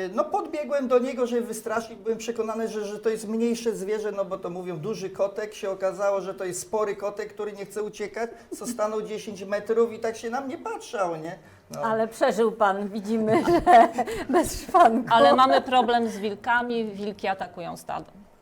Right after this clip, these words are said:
Speaker 2: Aha,
Speaker 1: No,
Speaker 2: wilki
Speaker 1: s-,
Speaker 2: też.
Speaker 1: ostatnio sporo strat jest wśród owiec, także, no, no, niby są odszkodowania, ale to nie jest adekwatne. No, no, yy,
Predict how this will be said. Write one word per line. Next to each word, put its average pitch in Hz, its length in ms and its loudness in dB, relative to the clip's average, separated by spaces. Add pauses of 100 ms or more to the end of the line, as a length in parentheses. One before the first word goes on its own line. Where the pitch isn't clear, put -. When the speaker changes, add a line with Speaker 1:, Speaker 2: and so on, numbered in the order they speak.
(200)
Speaker 2:
Aha, 170 360 -10 (120)
Speaker 1:
No, 165 180 -8
Speaker 2:
wilki 196 240 -10
Speaker 1:
s-, 214 60 -12
Speaker 2:
też. - 200 -10 (100)
Speaker 1:
ostatnio 202 540 -6
sporo 208 400 -6
strat 196 460 -6
jest 180 300 -8
wśród - 400 -10
owiec, 135 600 -6
także, 147 580 -14 (840)
no, 143 140 -12
no, 190 160 -6
niby 247 280 -6
są 254 220 0
odszkodowania, 240 800 0
ale 233 160 2
to 233 100 -4
nie 233 100 0
jest 226 140 -4
adekwatne. 202 680 -4
No, 190 160 -8
no, 202 120 -10 (920)
yy, - 60 -10